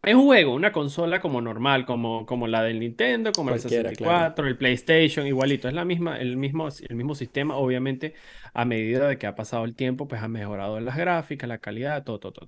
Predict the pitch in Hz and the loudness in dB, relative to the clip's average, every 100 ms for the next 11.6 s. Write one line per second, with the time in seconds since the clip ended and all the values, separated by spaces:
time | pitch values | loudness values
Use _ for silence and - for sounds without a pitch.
0 | - - - - - - - - - - | -18 -18 -16 -14 -16 -18 -20 -20 -20 0
1 | 165 160 156 160 156 151 - _ _ _ | 4 6 6 6 6 4 0 _ _ _
2 | 139 139 143 139 143 196 202 185 185 - | 0 0 0 0 2 2 2 0 -4 -8
3 | 143 135 135 139 - 117 123 120 120 113 | -6 -2 -2 -4 -8 -6 -4 -4 -6 -8
4 | - 151 180 170 151 - 131 131 143 - | -6 -4 -2 -2 -2 -4 -8 -8 -8 -12
5 | 127 120 - 143 - _ _ - - 165 | -10 -10 -6 -6 -6 _ _ -20 -6 -2
6 | 165 170 147 127 113 98 71 - - _ | 0 0 0 0 -2 -4 -14 -20 -20 _
7 | 117 185 220 - - - 117 - 127 147 | -8 -8 -8 -12 -18 -18 -16 -4 0 2
8 | 185 220 214 190 226 254 - 117 131 135 | 2 4 2 2 -2 -4 -6 -4 -2 -2
9 | 156 160 120 120 - 113 143 123 120 - | -4 -8 -10 -10 -10 -6 -4 -4 -8 -6
10 | 117 117 117 147 104 120 120 117 120 127 | -6 -4 -2 0 0 -2 -6 -6 -4 -2
11 | 131 147 - - - 98 | -2 -4 -4 -6 2 6